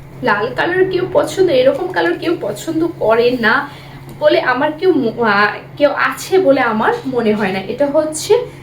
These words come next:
রেড মে-, মেরুন কালার একটা, আহ, বাটিক। এটা হচ্ছে জামার কাপড়টা পেয়ে যাচ্ছেন। আর এটা হচ্ছে হাতের কাপড়টা। হাতের কাপড়টা আপনারা অবশ্যই এগুলো টেইলরে দেওয়ার আগে ওয়াশ করে নেবেন।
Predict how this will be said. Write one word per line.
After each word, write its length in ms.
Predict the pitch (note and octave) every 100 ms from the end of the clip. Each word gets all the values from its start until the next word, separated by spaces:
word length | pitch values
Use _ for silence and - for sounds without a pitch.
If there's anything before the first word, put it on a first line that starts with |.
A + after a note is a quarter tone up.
| - A3+
রেড 320 | A3 B3+ A#3+
মে-, 300 | A3 A#3+ B3 B3
মেরুন 360 | B3+ B3+ D4 D4
কালার 320 | B3+ A3+ A#3
একটা, 480 | A3 A3 - B3+ - - -
আহ, 420 | F#3+ F#3+ G3 G3 G3
বাটিক। 580 | G#3 A#3 - - - - - - - - - - - - - -
এটা 220 | G3+ A3
হচ্ছে 180 | A#3+ C4
জামার 360 | G#3+ G3+ A#3 C4
কাপড়টা 420 | C#4 D4+ - D4+
পেয়ে 240 | D#4 D#4
যাচ্ছেন। 400 | D#4+ D#4+ E4+ F4+
আর 180 | - G3 -
এটা 260 | A3 C#4
হচ্ছে 440 | C4+ D4 C#4+ - G#4+ - - - - - - - - - -
হাতের 320 | A#3 A3 G#3+
কাপড়টা। 420 | - - G#3+ A3+
হাতের 260 | A#3+ C4+ C4+
কাপড়টা 460 | C4 C#4+ C#4+ D#4+ D#4+ - -
আপনারা 480 | - G#3 G#3 B3+ A#3+
অবশ্যই 840 | A#3 - E4 D#4+ - E4+ E4+ F#4+ -
এগুলো 500 | - A#4+ A#3+ A#3 A#3 -
টেইলরে 380 | B3+ C4 C#4+ C#4+
দেওয়ার 320 | A3+ G#3 G#3+ G#3+
আগে 220 | A3 A#3+
ওয়াশ 340 | A#3+ G3+ G#3+ - -
করে 180 | D#4
নেবেন। 360 | D4 C#4+ E4+